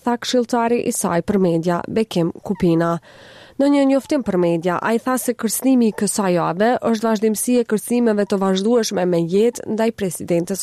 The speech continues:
Osmani. Kupina i kritikoi autoritetet e drejtësisë,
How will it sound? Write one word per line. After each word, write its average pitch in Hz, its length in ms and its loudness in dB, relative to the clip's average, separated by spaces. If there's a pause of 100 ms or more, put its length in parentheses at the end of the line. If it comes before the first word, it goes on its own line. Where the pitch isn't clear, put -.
Osmani. 180 540 0 (340)
Kupina 285 460 2
i - 20 -8
kritikoi 262 480 0
autoritetet 196 640 -2
e 170 80 -6
drejtësisë, 233 720 -2